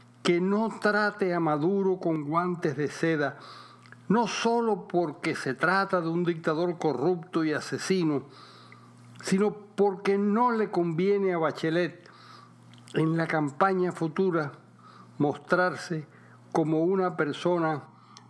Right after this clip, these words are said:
afín y transigente con ese régimen repugnante. Pregunto, ¿podrá más la verdad evidente que los lazos ideológicos?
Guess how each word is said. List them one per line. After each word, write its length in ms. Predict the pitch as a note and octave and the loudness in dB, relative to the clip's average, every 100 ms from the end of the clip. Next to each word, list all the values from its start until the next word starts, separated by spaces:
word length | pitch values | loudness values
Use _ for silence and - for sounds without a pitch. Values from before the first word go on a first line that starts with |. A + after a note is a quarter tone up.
| - | -2
afín 680 | C#3+ C#3+ - F3 F3+ F3 - | 0 0 0 0 2 0 0
y 140 | D#3 C#3 | -2 -2
transigente 1040 | C#3+ C#3+ C#3 - C3+ E3 E3+ E3 D#3+ - - - - - - - - | 0 0 -2 -6 -2 0 0 -2 -6 -8 -20 -20 -20 -20 -20 -20 -4
con 220 | C#3+ C3 D#3+ | 0 0 0
ese 260 | C#3+ D3+ | -2 -4
régimen 760 | A#2+ - A2 C#3 C3 B2+ A#2 A2 - - - | -2 -2 -2 -2 -2 0 -2 -8 -20 -20 -6
repugnante. 840 | B2+ C#3 B2 B2+ C3 B2+ A#2+ A2 - - - - - - - - - - - - - - - | -2 -2 -2 -4 -2 0 -2 -6 -14 -18 -20 -20 -20 -20 -20 -20 -20 -20 -20 -20 -20 -2 2
Pregunto, 580 | D#3 E3 F3 C#3+ C3 - - _ - - - - - - - - - | 2 2 0 -2 -6 -8 -18 _ -20 -20 -20 -20 -20 -20 -20 -4 2
¿podrá 460 | E3+ F#3 G#3+ A3 | 4 4 2 2
más 640 | G3+ G#3 F3+ - - - - - | 2 0 0 -6 -14 -16 -20 -10
la 280 | - D3+ D#3 | -2 0 2
verdad 600 | D3+ D3 D#3+ G3 - - | 0 0 2 0 -2 -8
evidente 1040 | F3 E3 D3+ D3+ F#3 F#3+ F3+ F3 D3+ C3+ - - - - - - - - | -4 -2 -2 0 0 2 -2 -2 -4 -6 -12 -20 -20 -20 -20 -20 -20 -6
que 100 | - | 0
los 180 | C#3+ A#2+ | 0 0
lazos 440 | D3 D#3+ - C#3+ C#3+ | 0 0 -2 -4 -2
ideológicos? 760 | C#3 D3 E3 D3+ E3 - D3 | -2 0 0 -2 -6 -8 -12